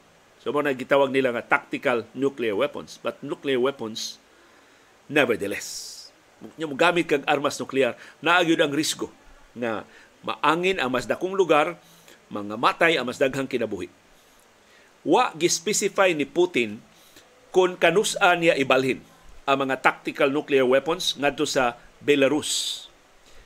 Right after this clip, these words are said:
Kini Belarus, strategic kaini nga aliado nga nasod sa Russia, kay ang mga utlanan sa Belarus gilibutan sa Poland, Lithuania ug Latvia.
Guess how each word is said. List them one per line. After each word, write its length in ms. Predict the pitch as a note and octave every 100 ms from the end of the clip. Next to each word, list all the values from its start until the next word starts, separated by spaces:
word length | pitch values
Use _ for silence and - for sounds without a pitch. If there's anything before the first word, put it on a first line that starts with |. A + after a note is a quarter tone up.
| -
Kini 160 | E3+ F#3
Belarus, 440 | F3 F#3 F#3+ F#3
strategic 640 | E3+ D3+ - G3 E3+ G3 E3+
kaini 320 | F3+ F3 D#3
nga 240 | C#3+ B2 - - - C3+
aliado 480 | C3+ C#3+ E3+ D#3+
nga 80 | D3+
nasod 320 | D#3 D#3+ D#3
sa 160 | C#3 C#3+
Russia, 400 | D#3+ - G#2+ F2 - - _
kay 160 | - E3+
ang 160 | F3
mga 140 | E3+ E3
utlanan 400 | E3+ F#3 G3 G3
sa 160 | F#3+ E3+
Belarus 640 | E3+ E3+ C#3+ D#3 - - _ _ _ _ _ -
gilibutan 640 | B2+ D#3+ D3+ F3 G3+ F3 E3
sa 160 | G#3
Poland, 540 | - F#3+ F3 B2+ B2+ - - _ _ _ _ _ _ _ _ D3+
Lithuania 800 | E3 E3+ D#3+ G3+ E3 B2 E3+ - _ _ _ _
ug 160 | F3 D#3 - A#2
Latvia. 640 | D3 C#3 - A2 A#2